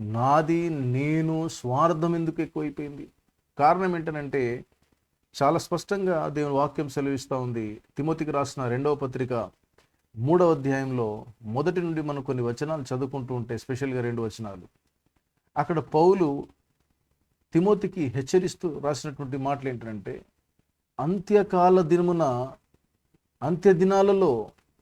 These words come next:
ప్రమాదకరమైనటువంటి కాలము వస్తుంది, డేంజరస్ డేస్. అందులో ఏంటి డేంజరస్ డేస్ అంటే, ఏదో తుఫాను గురించి, నిన్న వచ్చినటువంటి జపాన్లో భూ-, భారీ భూకంపం వచ్చింది,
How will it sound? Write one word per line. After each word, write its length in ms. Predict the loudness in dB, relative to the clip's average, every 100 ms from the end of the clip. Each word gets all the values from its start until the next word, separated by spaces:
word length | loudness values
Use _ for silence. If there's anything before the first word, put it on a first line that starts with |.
| _ _ _
ప్రమాదకరమైనటువంటి 1300 | 2 4 6 4 2 2 2 -2 -4 -6 -4 -6 -2
కాలము 400 | 0 2 0 -2
వస్తుంది, 760 | -4 -6 -4 -2 -2 -4 -10 -18 _ _ -20 -4
డేంజరస్ 600 | -2 0 -2 -2 -6 -4
డేస్. 580 | -2 -2 -6 -12 -14 _ _ _ _ _ _ _ _ _ -2
అందులో 600 | 0 4 4 4 2 -2 -12 -6
ఏంటి 400 | 2 4 4 -2
డేంజరస్ 480 | 0 0 -2 -2 -4
డేస్ 240 | -6 -4
అంటే, 420 | -6 -4 -6 -6 _ _ _ _ _
ఏదో 260 | -4 0 0
తుఫాను 480 | 2 0 2 2 2
గురించి, 680 | 0 0 -2 -2 -2 -4 -10 _ _ -8
నిన్న 240 | -4 -2
వచ్చినటువంటి 600 | -2 -4 -6 -4 -4 -4
జపాన్లో 560 | -2 -2 0 -2 0 -2
భూ-, 240 | 0 -2
భారీ 340 | 0 0 0
భూకంపం 520 | 0 0 -2 -4 -6 -6
వచ్చింది, 460 | -6 -10 -12 -16